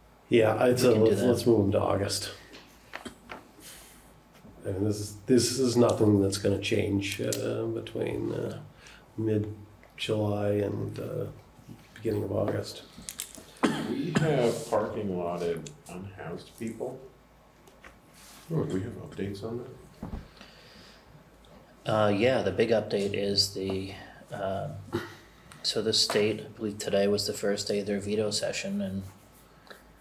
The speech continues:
Speaker 2: that's, that's the open-ended issue in the state budget.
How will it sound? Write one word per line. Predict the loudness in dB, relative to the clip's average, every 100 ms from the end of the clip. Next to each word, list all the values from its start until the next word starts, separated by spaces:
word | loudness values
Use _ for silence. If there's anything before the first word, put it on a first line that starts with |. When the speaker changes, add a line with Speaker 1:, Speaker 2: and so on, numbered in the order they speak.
| -20 -20 -20 -20 -6 -2
Speaker 2:
that's, | 0 0 -2
that's | 4 2 2
the | 0 0
open-ended | 0 0 -2 0
issue | 0 0 0
in | 0
the | -2
state | -2 -2 0
budget. | -2 0 -6